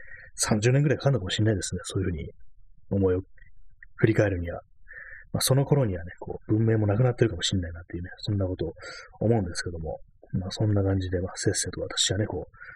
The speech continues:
体を鍛えてね、斧をね、研いだりしようかななんていうふうには、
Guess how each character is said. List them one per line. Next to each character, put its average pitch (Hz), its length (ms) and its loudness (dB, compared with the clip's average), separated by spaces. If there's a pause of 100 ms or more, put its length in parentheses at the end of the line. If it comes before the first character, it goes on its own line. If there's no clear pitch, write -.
(480)
体 110 260 4
を 110 40 4
鍛 - 200 4
え 104 60 2
て - 80 -4
ね、 90 80 -8 (220)
斧 110 200 4
を 82 80 -4
ね、 78 160 -8
研 110 140 4
い 98 40 0
だ 87 80 -6
り - 60 -2
し - 140 2
よ 101 80 4
う 92 40 -2
か 107 60 2
な 113 100 4
な 107 80 2
ん 101 40 0
て 104 80 -2
い 98 40 2
う 95 40 0
ふ - 20 0
う - 20 0
に 87 60 -4
は、 82 60 -8